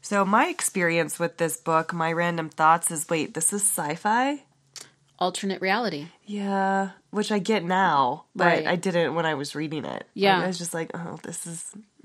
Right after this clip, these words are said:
Speaker 2: Yep.
Speaker 1: meh.
Speaker 2: Yeah.
Speaker 1: Um, the second one is they're a bunch of freaking racists.
Speaker 2: Well, I think that's the point.
Speaker 1: Oh, I just couldn't take it, like, the racist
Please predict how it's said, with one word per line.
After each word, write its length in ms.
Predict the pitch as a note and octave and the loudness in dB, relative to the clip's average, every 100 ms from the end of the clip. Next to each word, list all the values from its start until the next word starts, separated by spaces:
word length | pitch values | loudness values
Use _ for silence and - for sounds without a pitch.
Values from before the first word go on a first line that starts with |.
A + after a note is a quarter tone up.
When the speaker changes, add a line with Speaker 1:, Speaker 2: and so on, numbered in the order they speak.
| - | -8
Speaker 2:
Yep. 160 | E3 E3 | -2 -2
Speaker 1:
meh. 60 | C#3+ _ _ | -4 _ _
Speaker 2:
Yeah. 200 | F#3 E3+ - - - - | -6 -6 -10 -12 -12 -2
Speaker 1:
Um, 500 | F3+ F3 E3+ E3 D#3+ _ | 2 4 2 -2 -8 _
the 60 | F3+ | -10
second 380 | - G#3+ A#3+ D#3 | -2 0 0 0
one 180 | D#3+ D#3 | 0 0
is 300 | D#3 D3+ - | -2 -2 -4
they're 220 | G3 B3+ | -4 -2
a 60 | G#3 | -2
bunch 320 | - D#3 E3 | 0 -2 0
of 120 | G3 | -4
freaking 340 | - E3+ - F3 | -4 -6 -4 -2
racists. 880 | F3 A#3+ - C#3 - - - - - - | 0 0 0 0 -4 -4 -6 -8 -10 -8
Speaker 2:
Well, 100 | F#3+ | -6
I 40 | |
think 160 | G#3+ A#3+ | -6 -6
that's 200 | B3 A#3+ | -6 -6
the 100 | A#3 | -10
point. 280 | - D4 F#4+ | -6 -2 4
Speaker 1:
Oh, 300 | A3+ A3 F3 | 8 10 10
I 100 | E3+ | 8
just 320 | F#3+ A3 - | 0 0 -2
couldn't 480 | - - G3 F#3+ - | -6 -4 0 0 -2
take 360 | - F3+ G3 G3 | -6 -4 -4 -2
it, 100 | B2 | -2
like, 260 | C#3+ D3+ | -2 -2
the 80 | - | -4
racist 500 | C#3+ D3 D#3+ - E3+ | -4 -4 0 0 0